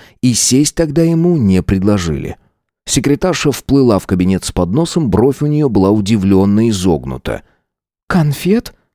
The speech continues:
Но я не держу тут конфет». Перед Ником оказалась крошечная чашечка на блюдце. Пахнуло странно, непривычно, но знакомо.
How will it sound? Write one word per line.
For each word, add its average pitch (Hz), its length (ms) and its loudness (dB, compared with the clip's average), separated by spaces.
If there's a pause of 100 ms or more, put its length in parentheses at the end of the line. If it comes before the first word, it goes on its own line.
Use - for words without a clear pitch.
(200)
Но 262 180 6
я 233 180 4
не 233 140 4
держу 220 380 2
тут - 180 -2
конфет». 190 560 0 (380)
Перед 98 280 0
Ником 104 300 2
оказалась 95 500 0
крошечная 90 640 -4
чашечка 110 540 -4
на 104 140 2
блюдце. 92 520 -2 (140)
Пахнуло 113 500 2
странно, 78 640 -2 (260)
непривычно, 104 720 0
но 98 120 0
знакомо. 98 640 -2